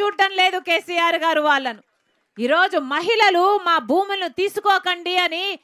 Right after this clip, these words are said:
మహిళలు వెళ్ళి అడిగినా కూడా వాళ్ళ జుట్లు పట్టుకొని లాక్కెళ్ళి పోలీస్ స్టేషన్లలో వేస్తున్నారు, కేసులు పెడుతున్నారు. ఇదేమైనా ప్రజాస్వామ్యమా?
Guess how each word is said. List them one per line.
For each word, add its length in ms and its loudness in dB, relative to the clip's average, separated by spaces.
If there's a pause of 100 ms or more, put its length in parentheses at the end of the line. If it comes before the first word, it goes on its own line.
(240)
మహిళలు 540 2
వెళ్ళి 340 4
అడిగినా 500 0
కూడా 380 2
వాళ్ళ 280 0
జుట్లు 400 -2
పట్టుకొని 640 -2
లాక్కెళ్ళి 640 -2
పోలీస్ 400 0
స్టేషన్లలో 600 -2
వేస్తున్నారు, 680 0 (140)
కేసులు 380 0
పెడుతున్నారు. 540 -4 (520)
ఇదేమైనా 600 -2 (340)
ప్రజాస్వామ్యమా? 840 0